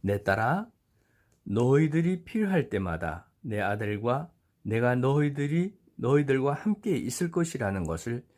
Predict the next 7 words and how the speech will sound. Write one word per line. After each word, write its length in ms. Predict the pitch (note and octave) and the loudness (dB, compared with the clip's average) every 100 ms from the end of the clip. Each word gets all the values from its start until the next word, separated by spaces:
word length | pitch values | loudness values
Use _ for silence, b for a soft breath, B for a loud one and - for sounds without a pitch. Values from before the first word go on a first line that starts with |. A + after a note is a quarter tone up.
| b - | b -14
친구들에게 880 | - E3+ A2+ F2+ E2 D#2 D#2+ D2+ - | -2 0 0 -2 -2 -2 -4 -4 -12
말해다오." 680 | - F2+ F2+ F2 C#2+ D2 - _ _ _ _ _ _ _ _ _ _ _ _ _ _ - B B B B B B B B _ A2+ | -8 -6 -6 -6 -8 -8 -12 _ _ _ _ _ _ _ _ _ _ _ _ _ _ -20 B B B B B B B B _ -4
예, 260 | G2+ F#2 B B _ | -2 -4 B B _
이후에 460 | D#3 D3 C3+ B2 F#3 | 2 4 6 4 4
이방카는 680 | A#2+ G#2+ G#2+ G2+ B2 F#3 G3 | 2 -2 -2 0 0 -2 -4
천구백팔십육 1000 | - D3 A2+ G#2+ G2+ - C#3 C#3+ C3 A2+ | -4 -2 0 -2 -2 -4 -6 -4 -2 0
년 400 | G#2 G#2 C3 | 0 -2 -2